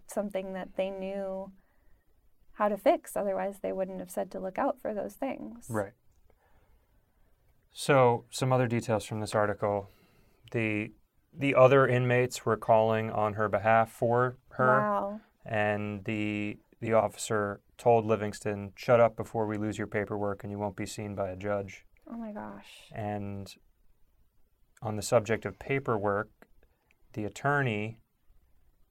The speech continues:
Speaker 2: on behalf of the Livingston family s-, uh, requested a copy of the ambulance call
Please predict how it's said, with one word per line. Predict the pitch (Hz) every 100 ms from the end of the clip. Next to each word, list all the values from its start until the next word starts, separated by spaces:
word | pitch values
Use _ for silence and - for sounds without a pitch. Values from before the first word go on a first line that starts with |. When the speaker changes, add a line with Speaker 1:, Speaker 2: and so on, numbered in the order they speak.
| _ _ _ -
Speaker 2:
on | 104 104 101
behalf | 101 104 101
of | 104
the | 98
Livingston | 104 104 - 101 101 101 _ - -
family | - 107 107 104 101 95 104 - - _ _ _ _ - _ _ _ _ _ _ _
s-, | - -
uh, | - 120 110 107
requested | 104 113 - 127 120 - 120 110 107 - - - - _ -
a | -
copy | 127 120 123
of | 117
the | 107
ambulance | 113 117 113 107 104
call | - 107 101 98